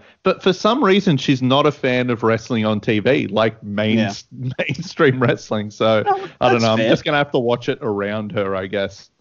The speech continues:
Speaker 2: Yeah, maybe, uh, I'm, 'cause I'm a, I'm a, uh, a recent, uh, subscriber and, uh, Patreon to, uh, Marty and Sarah Love Wrestling. I'm not sure if you're, uh, familiar with their podcast. They're essentially, uh, two comedians, um, but they're actually in a relationship and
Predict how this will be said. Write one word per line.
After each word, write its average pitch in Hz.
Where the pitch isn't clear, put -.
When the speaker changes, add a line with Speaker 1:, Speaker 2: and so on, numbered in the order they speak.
Speaker 2:
Yeah, 113
maybe, 120
uh, 110
I'm, 120
'cause 143
I'm 139
a, 127
I'm 127
a, 123
uh, 113
a 113
recent, 117
uh, 110
subscriber 110
and, 110
uh, 104
Patreon 113
to, 107
uh, 107
Marty 110
and 107
Sarah 110
Love 107
Wrestling. 107
I'm 110
not 117
sure 113
if 107
you're, 107
uh, 104
familiar 107
with 104
their 104
podcast. 104
They're 107
essentially, 104
uh, 98
two 151
comedians, 113
um, 98
but 104
they're 104
actually 104
in 113
a 110
relationship 101
and 104